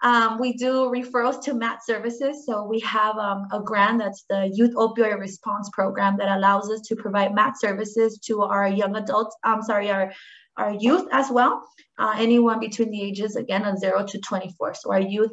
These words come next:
and our young adults. Um, next door to our location, we work with a pediatrician that really helps us and monitors the prescribed medication and, and the treatment for mat services. If you guys are, if you're not familiar with M A T, it's medication-assisted treatment.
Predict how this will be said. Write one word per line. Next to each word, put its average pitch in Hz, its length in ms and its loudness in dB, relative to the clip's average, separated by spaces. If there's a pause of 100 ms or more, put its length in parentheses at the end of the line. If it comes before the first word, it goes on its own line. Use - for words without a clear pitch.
and 196 160 2
our 190 100 -4
young 185 300 -4
adults. - 400 -6 (440)
Um, 214 300 4
next 240 300 4
door 269 180 8
to 277 160 2
our 226 180 4
location, 214 520 -2
we 240 100 2
work 208 260 -2
with 208 140 -4
a 190 60 -2
pediatrician 202 760 -2
that 196 180 0
really 190 240 2
helps - 340 -2
us 208 160 -8
and 190 160 -4
monitors 190 720 0
the 180 240 2 (380)
prescribed 208 480 4
medication 196 760 0
and, 185 240 -4
and 196 160 0
the 190 120 0
treatment 190 500 -2
for 190 140 -4
mat 185 280 -4
services. 233 680 -6 (640)
If 226 300 -2
you 214 80 0
guys 208 220 4
are, 208 200 2
if 220 140 -2
you're 233 80 2
not 233 200 4
familiar 220 360 0
with 202 180 -6
M 208 160 -4
A 196 100 -4
T, 196 200 -4
it's 190 180 -8
medication-assisted 196 960 -4
treatment. - 480 -6